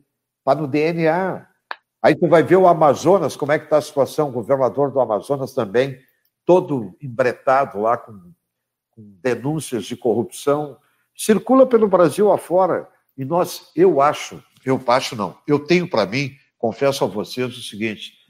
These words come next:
e aos nossos telespectadores, doutor, eh, Armênio dos Santos e doutor Marcelo Suano, nós não aprendemos com o passado.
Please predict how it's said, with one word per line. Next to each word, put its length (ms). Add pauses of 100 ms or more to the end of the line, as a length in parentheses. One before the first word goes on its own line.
(160)
e 60
aos 220
nossos 300
telespectadores, 1000
doutor, 640 (440)
eh, 60
Armênio 1000 (100)
dos 200
Santos 340
e 60
doutor 560
Marcelo 540
Suano, 480 (640)
nós 380
não 420
aprendemos 760
com 160
o 60
passado. 680